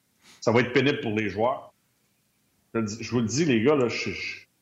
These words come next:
j'en parle avec plein de monde, là, je comprends pas ce qui se passe.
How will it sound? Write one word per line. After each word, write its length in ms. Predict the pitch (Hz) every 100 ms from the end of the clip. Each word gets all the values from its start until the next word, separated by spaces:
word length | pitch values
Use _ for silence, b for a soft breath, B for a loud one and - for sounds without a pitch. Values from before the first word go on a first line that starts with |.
| _ _ _ _ _ _ _ _ _ _ _ _
j'en 180 | 117 107
parle 180 | 147 131
avec 120 | 113
plein 160 | 147
de 40 | 123
monde, 280 | 143 175 139
là, 40 |
je 100 | -
comprends 360 | 117 113 117 117
pas 100 | 139
ce 120 | -
qui 80 | -
se 40 |
passe. 300 | 113 117 -